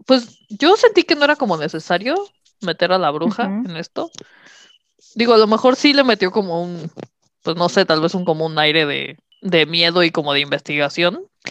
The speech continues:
Speaker 1: Pero no sé, siento que la
Speaker 2: Es que fue
Speaker 1: historia
Speaker 2: más
Speaker 1: per
Speaker 2: eso, ¿no?
Speaker 1: se,
Speaker 2: Sobre
Speaker 1: ajá.
Speaker 2: investigación.
Speaker 1: Sí, exacto. Per se, creo que la historia era, o sea, sí daba para la película, sin tener que meter a el otro tema.
Speaker 2: Sí, sí, sí, sí. Pues sí, la historia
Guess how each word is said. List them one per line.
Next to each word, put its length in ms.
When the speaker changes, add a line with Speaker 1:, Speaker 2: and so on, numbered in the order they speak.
Speaker 1:
Pero 180
no 120
sé, 240
siento 320
que 300
la 180
Speaker 2:
Es 60
que 120
fue 140
Speaker 1:
historia 20
Speaker 2:
más 240
Speaker 1:
per 0
Speaker 2:
eso, 260
¿no? 220
Speaker 1:
se, 40
Speaker 2:
Sobre 420
Speaker 1:
ajá. 40
Speaker 2:
investigación. 1120
Speaker 1:
Sí, 200
exacto. 400
Per 200
se, 360
creo 180
que 100
la 100
historia 340
era, 540
o 60
sea, 160
sí 180
daba 280
para 280
la 120
película, 580
sin 180
tener 280
que 80
meter 300
a 340
el 160
otro 220
tema. 280
Speaker 2:
Sí, 500
sí, 180
sí, 200
sí. 420
Pues 140
sí, 140
la 100
historia 520